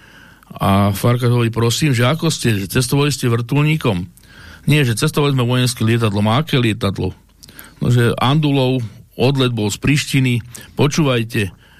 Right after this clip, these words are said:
a nenormálne všetci tu kričia. A on sa pýta policajt, že: „Spadlo lietadlo?“ A on hovorí, že: „Sme na Slovensku, mám tu signál Orange, spadlo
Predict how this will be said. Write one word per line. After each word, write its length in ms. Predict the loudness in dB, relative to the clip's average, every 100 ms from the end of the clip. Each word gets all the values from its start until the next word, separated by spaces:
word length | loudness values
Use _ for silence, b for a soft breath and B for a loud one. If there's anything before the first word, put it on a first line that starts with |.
| B B -2
a 320 | 2 2 0 B B -16 _ _ _ _ _ _ 0
nenormálne 560 | 2 4 2 0 0
všetci 320 | 0 -2 -2
tu 160 | -2 -2
kričia. 480 | 0 -2 -2 -4 -4 B B B B
A 160 | -2
on 160 | 2 2
sa 160 | 2 0
pýta 240 | -2 -2
policajt, 560 | 0 0 0 0 0 0
že: 80 |
„Spadlo 320 | -2 0 2 0
lietadlo?“ 640 | 0 -2 -2 -2 -2 -6 B B B B B B B B B B B -6
A 460 | 0 2 2 2 2
on 80 | 4
hovorí, 400 | 4 4 2 0
že: 80 |
„Sme 160 | 0 0
na 80 | 0
Slovensku, 760 | -2 -2 0 2 0 0 0 0
mám 160 | 0
tu 160 | -2 -4
signál 380 | -2 0 0 0
Orange, 400 | 0 0 0 -2
spadlo 400 | -4 0 0 2